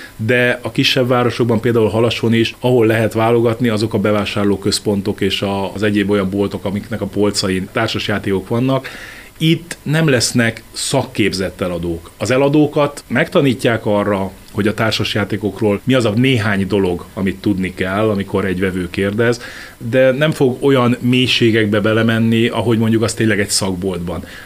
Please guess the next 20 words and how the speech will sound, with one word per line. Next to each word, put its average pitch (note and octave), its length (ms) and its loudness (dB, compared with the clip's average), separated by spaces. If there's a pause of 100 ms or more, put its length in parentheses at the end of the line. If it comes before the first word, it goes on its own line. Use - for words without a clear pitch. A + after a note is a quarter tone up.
(100)
Hát E3+ 300 -2
itt - 140 -2
a B2+ 60 0
legközelebbi, A#2 600 2
most G#2 180 -2
azon A2 240 0
gondolkodom, G#2 400 0
hogy F#2+ 100 -8
talán G#2+ 320 0
Kecskeméten G#2 760 0
és F#2+ 140 -2
Szegeden G2 460 -2
is F2+ 180 -6
van F#2+ 360 -2 (220)
olyan G2 400 -2 (160)
társasjátékbolt, G2 1040 -2
ami F#2+ 320 -2
konkrétan A2+ 540 2
társasjátékokkal G2 880 -4
foglalkozik, C3+ 800 2